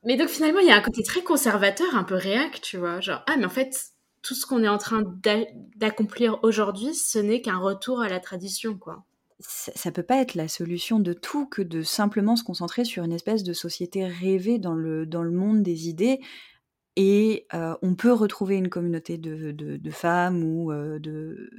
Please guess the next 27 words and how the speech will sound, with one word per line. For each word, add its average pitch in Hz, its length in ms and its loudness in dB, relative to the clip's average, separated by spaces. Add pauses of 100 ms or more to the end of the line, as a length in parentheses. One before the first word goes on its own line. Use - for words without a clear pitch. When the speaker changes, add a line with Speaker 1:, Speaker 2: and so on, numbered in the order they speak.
(100)
Speaker 2:
de 151 80 -20
personnes 160 420 -10
concernées 165 600 -2 (320)
sans 202 240 0
vouloir 180 340 0
forcément 202 460 -2
le 175 160 4
lier 165 260 0
à 208 60 2
un 156 120 -4
espèce 180 320 -4
de 151 280 -8
passé 170 320 -2
parfait, 233 500 -2
comme 190 220 0
si - 160 -8
c'était 190 300 -4
le, 170 200 -4 (460)
le 165 180 -4
mythe 180 400 2
du 165 100 -4
bon 165 300 -2
sauvage 190 580 2
sur - 140 -6
lequel 175 340 -2
on 160 120 0
revenait. 165 640 0